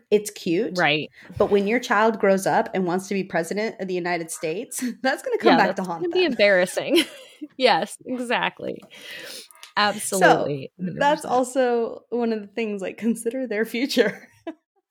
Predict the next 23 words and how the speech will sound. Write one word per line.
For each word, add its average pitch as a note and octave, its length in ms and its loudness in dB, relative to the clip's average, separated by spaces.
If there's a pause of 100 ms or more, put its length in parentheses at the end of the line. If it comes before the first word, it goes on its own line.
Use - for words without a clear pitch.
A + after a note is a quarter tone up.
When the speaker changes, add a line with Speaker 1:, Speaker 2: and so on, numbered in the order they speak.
Speaker 2:
Yes, F3 540 0 (140)
absolutely. F3 500 -4 (380)
And A#3 180 4
that's C4+ 300 4
one G#3+ 180 6
of A3 80 4
the, G3+ 160 2
like F3+ 300 4
we G3+ 100 2
were F3+ 140 2
talking F3+ 300 0
about D#3+ 200 0
early, F#3 460 4 (100)
or E3 300 -2
a F3+ 100 4
lot E3+ 340 4
of E3 520 2
countries, E3+ 480 0
especially E3+ 440 0
in E3 80 0
Europe, D3+ 360 0
Germany D#3+ 400 2
especially, D3 720 -2